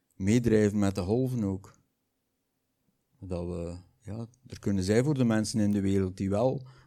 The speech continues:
overal meegaan, en, eh, maar dat wij ons focus, ons schip, ons roer stuurt ons rechtuit en dat we daardoor ook, eh, vriendelijker zijn.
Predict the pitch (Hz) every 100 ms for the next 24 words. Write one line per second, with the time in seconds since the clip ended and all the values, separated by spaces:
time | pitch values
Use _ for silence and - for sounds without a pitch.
0 | _ 117 110 107 107 107 104 - _ _
1 | _ _ _ - 107 110 101 98 98 95
2 | 92 90 90 85 85 95 98 92 92 92
3 | 101 101 98 _ - 117 147 127 - -
4 | - 98 - 120 113 - - _ _ _
5 | _ - 104 107 110 131 127 - - _
6 | _ _ _ - - 113 110 104 101 98
7 | 98 110 127 127 107 98 98 95 95 107
8 | 123 120 117 110 101 95 95 98 - _
9 | _ _ _ _ _ _ _ _ _ _
10 | _ _ _ 98 107 123 107 98 - 87
11 | 82